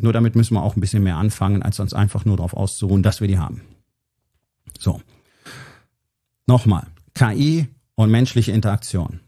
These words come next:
Das sind die zwei Punkte, um die sich praktisch das gesamte Investment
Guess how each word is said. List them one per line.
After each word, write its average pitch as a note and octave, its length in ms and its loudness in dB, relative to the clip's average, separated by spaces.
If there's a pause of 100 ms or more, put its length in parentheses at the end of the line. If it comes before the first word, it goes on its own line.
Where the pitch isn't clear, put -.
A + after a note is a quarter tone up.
(100)
Das A2 320 -2
sind C3 260 -2
die A#2+ 180 2
zwei G2 720 -2
Punkte, G#2 560 0 (280)
um G2+ 160 2
die G2+ 160 0
sich G#2+ 380 -2 (580)
praktisch G#2 280 -2
das A2 140 -4
gesamte A2 440 0
Investment F#2+ 840 -4